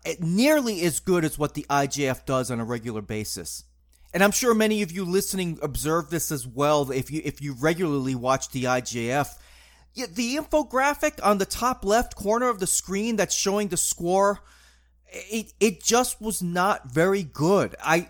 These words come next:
I really thought they should have had the, the contestants', uh, last names up there. I just thought,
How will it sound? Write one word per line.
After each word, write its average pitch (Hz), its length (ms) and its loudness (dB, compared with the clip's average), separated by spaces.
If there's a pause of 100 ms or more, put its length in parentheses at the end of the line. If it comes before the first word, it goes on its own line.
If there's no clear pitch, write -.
I 180 100 4
really 185 380 0
thought 196 320 2
they 180 80 -2
should 185 240 -4
have 185 100 -6
had 160 440 -2
the, 160 220 -2
the 143 120 -4
contestants', - 840 -2 (500)
uh, 143 280 2
last 147 520 2
names 160 420 0
up - 180 -6
there. 196 280 2
I 156 80 0
just - 340 -4
thought, 202 300 4